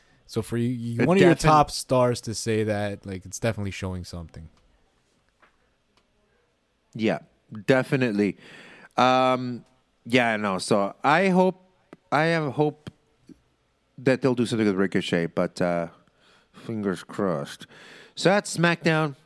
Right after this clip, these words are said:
Speaker 2: And then don't forget to tune into two oh five Live Friday night. I haven't seen two oh five Live in years. Ryan, when's the last time you saw two oh five Live?
Speaker 1: I forgot that
Speaker 2: Maybe
Speaker 1: was
Speaker 2: in
Speaker 1: a
Speaker 2: clip
Speaker 1: thing.
Speaker 2: form on the W W E YouTube?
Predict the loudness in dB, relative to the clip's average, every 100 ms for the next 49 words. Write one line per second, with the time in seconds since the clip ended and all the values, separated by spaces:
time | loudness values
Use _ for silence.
0 | _ -6 -4 -4 -2 0 0 0 -2 0
1 | -2 0 -2 0 0 0 -2 0 0 0
2 | -4 -4 -2 0 0 2 2 0 -10 -14
3 | _ -20 -20 -20 -20 -20 -2 0 0 -2
4 | -2 0 2 2 2 0 0 -2 -4 -12
5 | -10 -4 2 4 4 2 0 -2 2 2
6 | 4 2 0 2 0 2 0 2 2 2
7 | 0 2 0 2 0 0 -4 -14 _ _
8 | _ _ -20 -10 -4 -4 -2 -2 2 4
9 | 4 4 4 4 4 4 2 2 4 2
10 | 2 0 2 0 0 -2 -2 0 -2 -2